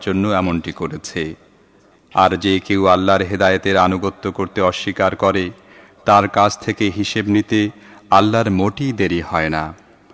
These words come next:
এখন যদি এ লোকেরা তোমার সাথে বিতর্কে লিপ্ত হয়, তাহলে তাদের বলে দাও, "আমিও আমার আনু-, অনুগতরা আল্লাহর সামনে আনুগত্যের শির নত করেছি।"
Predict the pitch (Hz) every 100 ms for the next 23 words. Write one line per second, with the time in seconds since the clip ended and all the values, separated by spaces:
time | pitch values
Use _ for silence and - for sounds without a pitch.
0 | _ _ _ - 98 - 113 104 110 110
1 | 107 104 107 120 117 110 107 107 110 -
2 | 110 104 101 107 101 104 101 101 - 104
3 | 101 101 101 - - - - - 104 113
4 | 113 113 107 113 98 98 120 101 90 82
5 | 82 - - - - 92 92 95 98 98
6 | 90 95 95 92 95 104 - 104 101 101
7 | 104 104 104 98 123 - - - - 101
8 | 117 117 - 113 110 113 104 95 107 110
9 | - 113 95 - 110 113 104 92 113 104
10 | 85 80 - 82 76